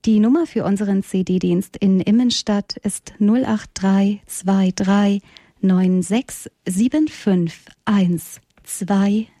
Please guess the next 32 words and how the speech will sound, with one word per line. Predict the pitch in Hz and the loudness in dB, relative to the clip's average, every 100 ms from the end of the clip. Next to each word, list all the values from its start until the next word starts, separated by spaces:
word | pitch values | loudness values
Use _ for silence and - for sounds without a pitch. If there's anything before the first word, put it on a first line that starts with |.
| _ | _
null. | 202 196 196 180 175 185 _ _ _ _ _ _ _ _ - | 0 2 4 2 0 -6 _ _ _ _ _ _ _ _ -8
Pater | - 208 208 208 | -4 0 0 -2
Gregor | - 226 330 330 | -2 -2 0 -2
ist | 233 - - - _ _ - | -4 -8 -14 -20 _ _ -4
ab | 202 - - - - | -2 -4 -20 -6 0
November | 196 185 269 330 | 0 0 -2 -2
zweitausendzwölf | - 233 226 214 196 196 190 - 220 254 - | -4 -4 -2 -2 0 -2 -4 -2 0 0 -2
dann | 196 185 | -2 0
in | 190 185 - | 0 0 0
Eichstätt | 208 277 - 233 220 - | -2 -2 -2 -2 -4 -8
tätig. | - 208 - 233 - - - _ | -2 -2 0 -4 -4 -18 -18 _
Dort | 202 190 - | -2 -2 -2
wird | - 190 | -4 -4
er | - 196 | 0 2
mit | 196 185 185 - - | 2 0 -2 -10 -4
Mitbrüdern | 208 233 - - 202 196 196 | -2 -2 -2 -2 0 2 2
gemeinsam | 196 185 185 190 185 190 - - - - | 2 2 2 0 0 0 -4 -20 -10 -2
die | 185 | -2
Studentenseelsorge | - 185 190 262 214 208 202 196 190 196 | -2 0 0 0 -2 0 0 0 -2 -2
betreuen. | 196 - 208 220 214 | -6 -4 0 2 2
Wenn | 190 190 | 0 -2
Sie | 190 | -4
also | 185 185 185 | -4 -4 -2
im | - 196 | -2 0
Laufe | 190 202 | 0 -2
des | 196 208 | -6 -4
Jahres | 202 208 208 - | -2 0 0 -4
Kontakt | - 214 247 - - | -2 0 0 0 -2
mit | 196 | -2
ihm | 190 190 | 0 0
aufnehmen | 196 196 220 220 202 202 | 2 0 2 2 2 2
möchten, | 196 - 202 | 0 0 -2